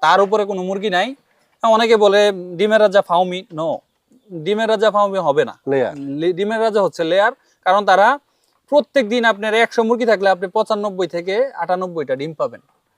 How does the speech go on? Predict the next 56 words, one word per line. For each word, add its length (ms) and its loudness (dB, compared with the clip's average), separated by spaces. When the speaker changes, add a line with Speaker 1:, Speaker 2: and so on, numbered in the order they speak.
Speaker 1:
হ্যাঁ, 220 -6
তাহলে 240 2
Speaker 2:
আচ্ছা। 100 4
Speaker 1:
এর 60 4
উপরে 260 0
ডিম 260 -4
কিভাবে 260 2
Speaker 2:
তারপরে 220 4
আমরা 180 2
Speaker 1:
কোনো 120 0
Speaker 2:
যারা 80 2
Speaker 1:
মুরগি 160 2
দেবে? 140 0
Speaker 2:
পারিবারিকভাবেও 600 2
আমরা 220 2
যারা 160 0
পালন 260 0
করতে 240 -6
চাই, 220 2
আমরা 400 4
দশটা 340 0
মুরগি 280 -4
নিয়েও 160 -2
কিন্তু 180 -10
পালন 200 -4
করতে 240 -16
পারি। 160 -16
Speaker 1:
হ্যাঁ, 220 2
Speaker 2:
মানে 120 2
Speaker 1:
আমার, 140 4
Speaker 2:
দেশি 120 4
মুরগির 260 2
মতোই 200 0
পালন 120 4
Speaker 1:
আমার 160 6
Speaker 2:
করতে 100 -6
পারি। 80 -4
Speaker 1:
উদ্দেশ্য 240 -4
হচ্ছে 380 -2
যারা 440 6
বাজার 320 0
থেকে 180 -6
অনেকেই 360 0
আছে 340 0
Speaker 2:
ডিম 120 2
Speaker 1:
ডিম 80 0
Speaker 2:
কিনে 180 4
Speaker 1:
কিনে 100 0
Speaker 2:
খায় 100 4
আমরা। 120 -8
Speaker 1:
খায়। 100 -6
পাঁচটা, 340 6
Speaker 2:
সব 40 4
Speaker 1:
দশটা। 300 2
Speaker 2:
প্রত্যেকটা 260 6
পরিবারেই 680 4